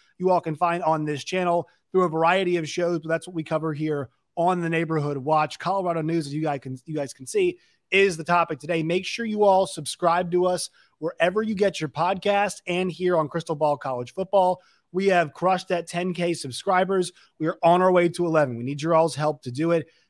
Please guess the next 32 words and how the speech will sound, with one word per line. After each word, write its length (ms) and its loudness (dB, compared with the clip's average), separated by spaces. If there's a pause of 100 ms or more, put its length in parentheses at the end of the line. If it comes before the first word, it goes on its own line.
(140)
Please 220 0
like 220 6
the 80 -2
video. 360 2
Please 380 -6
leave 160 0
a 60 -2
comment. 420 -2
All 220 2
those 220 0
things 280 -2
help. 320 -2 (320)
As 320 2
I'm 240 2
starting 260 2
off 160 4
this 180 -2
channel, 220 -4
I'm 80 -2
really 300 -2 (380)
putting 180 0
a 60 0
big 180 -2
emphasis 460 -2
here 140 -2
at 80 -6
three 120 -4
sixty-five 600 -4
Sports 440 -8 (440)
on 300 2
this 200 -4
channel. 480 -6